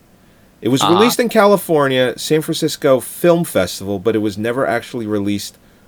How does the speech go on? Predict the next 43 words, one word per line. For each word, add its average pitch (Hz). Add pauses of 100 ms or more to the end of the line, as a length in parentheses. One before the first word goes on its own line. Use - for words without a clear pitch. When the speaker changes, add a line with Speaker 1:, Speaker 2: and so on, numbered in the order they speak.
(680)
Speaker 1:
like, 98
theatrically. 107 (1700)
And 104
then 113
it 120
went 113
video 120
on 107
demand 98
in, 87 (160)
uh, 90
two 104
thousand 92
and 82
thirteen. 85 (2000)
So -
the 101
film 220
was 143
made 123
in 98
two 151
thousand 113
and 90
eleven, 85 (1080)
went 110
to 117
a 95
film 170
festival 107
for -
the 98
first 117
time 104
in 92
the 95
U 101
S 98
in 82
two 113
thousand 95
and 80
twelve, 90